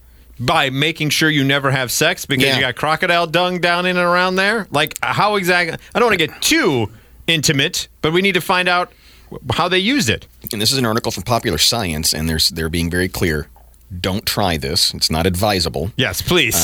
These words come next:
Speaker 2: Um,
Speaker 1: Legal, legal disclaimer here on the Two Gift Radio podcast. Don't use it the way the ancient Egyptians did.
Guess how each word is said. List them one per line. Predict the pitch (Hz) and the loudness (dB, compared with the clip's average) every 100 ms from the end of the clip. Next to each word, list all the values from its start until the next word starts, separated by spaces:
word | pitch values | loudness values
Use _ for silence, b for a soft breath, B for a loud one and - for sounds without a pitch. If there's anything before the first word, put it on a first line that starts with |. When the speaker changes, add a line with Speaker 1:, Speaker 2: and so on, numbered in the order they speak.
| 82 | 0
Speaker 2:
Um, | 82 | 2
Speaker 1:
Legal, | 185 - 202 | 2 0 2
legal | 196 190 190 | 2 2 2
disclaimer | 175 - 196 185 143 | 0 2 2 2 2
here | 143 | 0
on | |
the | 127 | 0
Two | 120 147 | -2 0
Gift | 135 | 0
Radio | 135 131 | 0 0
podcast. | 113 139 139 147 143 139 B B B - 104 | 0 0 0 0 0 -4 B B B -4 0
Don't | 156 202 | 0 0
use | 170 170 151 | 2 2 2
it | 160 | 0
the | 143 | 2
way | 147 | 2
the | 135 | 2
ancient | 131 135 131 | 0 0 0
Egyptians | 127 113 143 120 101 | 2 0 0 0 0
did. | 95 67 | 0 -2